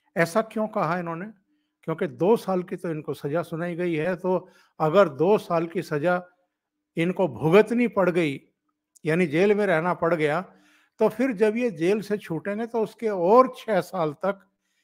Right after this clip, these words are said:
ये कोई चुनाव नहीं लड़ पाएंगे, ना विधानसभा का, ना पार्लियामेंट का। और नानावटी ने,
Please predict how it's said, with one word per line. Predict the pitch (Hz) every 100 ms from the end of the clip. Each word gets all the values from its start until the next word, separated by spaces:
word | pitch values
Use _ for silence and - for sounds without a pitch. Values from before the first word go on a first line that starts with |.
| _ _ -
ये | 151 196
कोई | 196 185 214
चुनाव | - 180 156 151 175
नहीं | 170 135 131 165
लड़ | 160 143
पाएंगे, | - 127 131 117 113 117 _ _ _ _ _ _ _ _ -
ना | 147
विधानसभा | 151 147 151 196 180 175
का, | 170 170 160
ना | 170
पार्लियामेंट | 151 - 143 147 139 131 127
का। | - 127 110 _ _ _ _ _ _ _ _ _ _ _ _ _ _ _
और | 196 247 269 -
नानावटी | 160 156 185 240 214 220 220
ने, | 151 175